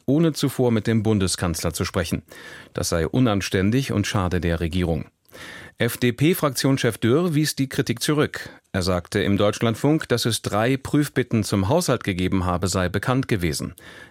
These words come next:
Deshalb habe es die Transparenz geboten, auch die Ergebnisse zu veröffentlichen. Ängste vor einer Rezession in den U S A und die Furcht vor einer Eskalation im Nahen Osten haben heute an Börsen weltweit zu weiteren Kurseinbrüchen geführt.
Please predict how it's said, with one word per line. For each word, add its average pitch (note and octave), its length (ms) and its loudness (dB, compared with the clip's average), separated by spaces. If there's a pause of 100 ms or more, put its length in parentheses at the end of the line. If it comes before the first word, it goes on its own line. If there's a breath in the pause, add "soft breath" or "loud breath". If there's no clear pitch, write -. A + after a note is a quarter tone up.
Deshalb F#2 340 -2
habe F2+ 220 0
es - 140 0
die F2 120 -6
Transparenz F2 640 -2
geboten, G#2+ 480 0
auch F#2+ 240 -4
die - 180 -4
Ergebnisse A2+ 600 0
zu - 160 -4
veröffentlichen. - 680 -6 (2500 loud breath)
Ängste F#3 360 4
vor F3 260 2
einer C#3 320 4
Rezession C#3+ 600 2
in C3+ 160 4
den B2 200 4
U A#2 160 2
S A2 140 2
A B2+ 300 2
und B2+ 360 0
die A2 80 2
Furcht C#3 360 0
vor G#2+ 180 2
einer F#2+ 240 2
Eskalation A2+ 720 0
im G#2 160 2
Nahen F#2+ 300 2
Osten C3 560 0
haben C#3 320 2
heute B2+ 240 0
an A2 160 0
Börsen G2+ 340 2
weltweit G2 460 0
zu - 240 -4
weiteren G2 420 0
Kurseinbrüchen F2 840 -2
geführt. - 440 -8